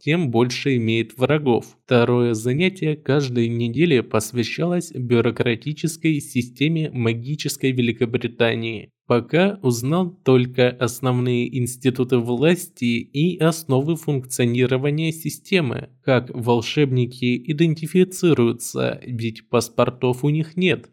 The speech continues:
как и куда обратиться с просьбой или жалобой, как поехать в другую страну и что для этого необходимо.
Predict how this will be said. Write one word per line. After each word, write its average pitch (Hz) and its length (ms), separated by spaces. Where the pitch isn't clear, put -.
как 160 460
и 165 160
куда 123 520
обратиться 147 1040
с - 160
просьбой 127 640
или 160 340
жалобой, 120 840
как 127 380
поехать 139 480
в 131 120
другую 139 420
страну 151 800
и 127 280
что 131 380
для 120 240
этого 113 220
необходимо. 120 920